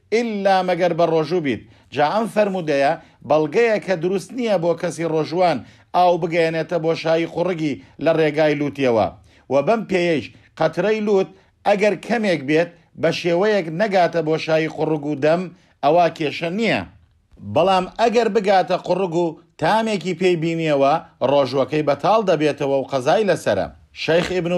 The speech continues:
باز ڕەحمەتی خوای لێبێت فەرموویەتی: "بە هەمان شێوەش قەترەی چاو و گوێیش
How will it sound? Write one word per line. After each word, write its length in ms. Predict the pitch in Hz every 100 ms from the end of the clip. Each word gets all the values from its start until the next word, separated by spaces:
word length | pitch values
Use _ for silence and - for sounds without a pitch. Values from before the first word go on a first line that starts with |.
| 175
باز 220 | 214 214 - _ -
ڕەحمەتی 460 | 165 190 240 196 156
خوای 260 | 165 156
لێبێت 260 | 156 151 147 -
فەرموویەتی: 600 | 156 196 190 143 143 151 - _ -
"بە 80 | 147 156
هەمان 300 | 156 202 240 -
شێوەش 360 | 185 143 120 101 - _ -
قەترەی 360 | 147 160 202 160
چاو 220 | 214 220 190
و 100 | 160
گوێیش 280 | 151 160